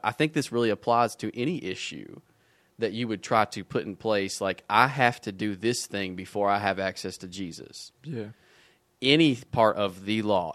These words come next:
Speaker 1: any part of any moral code that you are trusting in, in addition to Jesus,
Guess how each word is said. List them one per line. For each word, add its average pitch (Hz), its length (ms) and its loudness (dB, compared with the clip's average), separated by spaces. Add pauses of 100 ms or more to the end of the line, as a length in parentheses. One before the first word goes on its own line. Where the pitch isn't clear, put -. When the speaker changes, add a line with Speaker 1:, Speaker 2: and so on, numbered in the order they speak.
Speaker 1:
any 131 280 -2
part 120 320 4
of 104 120 -2
any 123 180 -2
moral 107 400 2
code 101 400 -2
that 95 140 -6
you 113 160 -4
are 95 100 -4
trusting 143 920 -4
in, 92 560 -8 (840)
in 110 120 -2
addition 110 420 -2
to 135 80 -2
Jesus, 123 760 -8